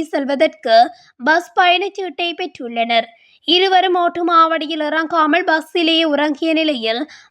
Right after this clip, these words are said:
பஸ் சாரதியும் நடத்துனரும் உறங்கிக் கொண்டிருந்த இரு சிறுமிகளையும் எழுப்பிவிட்டு ஓட்டுமாவடியை கடந்துவிட்டதாக கூறியுள்ளனர். இதனையடுத்து பஸ் சாரதியும் நடத்துனரும் சிறுமிகளை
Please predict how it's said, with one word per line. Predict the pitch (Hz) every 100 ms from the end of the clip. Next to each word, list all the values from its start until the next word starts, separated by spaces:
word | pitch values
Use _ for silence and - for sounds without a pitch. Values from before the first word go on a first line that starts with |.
| -
பஸ் | 320 339 -
சாரதியும் | 349 392 415 403 359 349 339
நடத்துனரும் | 320 294 - 320 320 349 320
உறங்கிக் | 330 349 370 359
கொண்டிருந்த | 311 320 311 311 262
இரு | 302 349 -
சிறுமிகளையும் | 311 311 339 349 302 302 254 262
எழுப்பிவிட்டு | 294 349 311 294 294 339 370 359 _ _ -
ஓட்டுமாவடியை | 330 359 494 453 415 392 381 349 370 370
கடந்துவிட்டதாக | 320 302 320 339 349 330 320 311 359 -
கூறியுள்ளனர். | 370 311 240 233 226 226 226 233 _ _ _ _
இதனையடுத்து | 285 302 359 359 339 320 370 403 381
பஸ் | 330 -
சாரதியும் | 359 311 311 302 302 349 320
நடத்துனரும் | 285 285 320 339 294 220 285 - _ _
சிறுமிகளை | 392 381 466 440 381